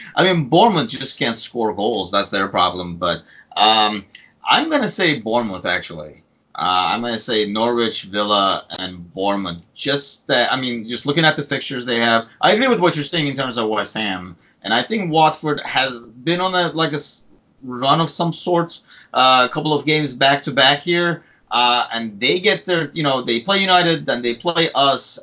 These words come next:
and then they kinda have, like, easier games going forward.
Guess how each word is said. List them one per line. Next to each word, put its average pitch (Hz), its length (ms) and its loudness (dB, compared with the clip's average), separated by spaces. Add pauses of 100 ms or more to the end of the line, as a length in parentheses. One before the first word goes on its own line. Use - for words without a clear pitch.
and 117 420 -8
then 143 480 -2 (160)
they 180 140 -4
kinda 240 240 0
have, 139 180 -2
like, 117 160 0 (100)
easier 113 440 -4
games 101 500 -4
going 98 300 -6
forward. 90 640 -4